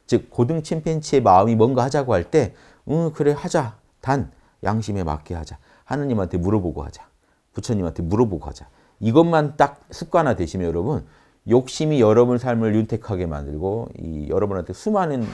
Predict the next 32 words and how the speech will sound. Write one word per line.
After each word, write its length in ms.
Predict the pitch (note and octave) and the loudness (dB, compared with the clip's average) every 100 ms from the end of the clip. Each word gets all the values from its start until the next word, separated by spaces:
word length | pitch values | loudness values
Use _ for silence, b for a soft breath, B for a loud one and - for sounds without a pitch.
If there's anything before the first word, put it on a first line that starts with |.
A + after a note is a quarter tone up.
| - | -6
더 260 | G#2 F#2 - b b b _ | -2 -2 -4 b b b _
이 200 | - F2+ | -10 -8
새로운 360 | E2+ F3 D#3+ B2 | -8 -4 -2 -2
경험을 400 | - F#2 F#2+ G2 | -4 -4 -2 -4
하게 200 | A2+ G#2+ | -4 -4
만들고, 640 | D#2+ D#2 F2 G#2 D#3 F#3 b b b b b | -4 -4 -2 2 2 2 b b b b b
"아, 200 | D#3+ D#3+ D#3+ | -4 -2 0
해-, 320 | G3 F3 D#3 | 0 0 0
해외 300 | E3 F#3 E3+ | 0 2 2
한번 280 | D#3+ C#3+ C3 | 2 2 4
나가고 400 | G#2 B2 A#2+ G#2 | 4 4 2 0
싶다." 260 | - F#2 | -2 -2
그 120 | A#2+ E3 | 2 4
욕심이죠, 540 | B2 - D#3 A2+ D#2+ | 2 0 -2 -2 -4
사실은. 420 | D#2 A#2 - A#1+ - _ _ _ _ - | -6 -10 -10 -12 -16 _ _ _ _ -6
근데 300 | G#3+ C#3 - - | 2 2 2 -4
그걸 200 | - D3 | 4 6
양심적으로 600 | D#3 F#3 F#3+ D#3+ C#3+ C3 | 6 2 0 2 2 0
처리하면 560 | - E3 C#3+ F#2+ D#2+ | -2 -2 0 0 -4
거기서 380 | D2+ D3 D3+ D3+ | -4 -4 -2 -4
또 100 | D3 | -2
엄청난 380 | C3+ D3 D#3+ C3 | -4 -4 -6 -4
경험을 420 | A#2+ G#2+ A#2 A2+ | -2 -2 0 0
얻겠죠. 420 | E2 - G2+ - C2+ b b b b | -2 -4 -10 -10 -16 b b b b
이렇게 440 | E3 G#3 A#2+ - _ _ - | -4 0 -2 -2 _ _ 0
욕심, 440 | C#3 D#3 - A#3 - | 2 2 0 -2 -2
자, 140 | - | 0
이거를 340 | B2 B2+ D#3+ D3+ | 2 6 4 4
사회로 360 | D3+ G#3+ G3 | 4 4 6
확장, 400 | F3 F#3 - F3 - | 4 -2 -2 -2 -6
확대시켜 580 | - F#3 - E3+ - D3+ | -14 -10 -2 -2 0 -4
볼게요. 320 | A#2 - B2 | -4 0 -2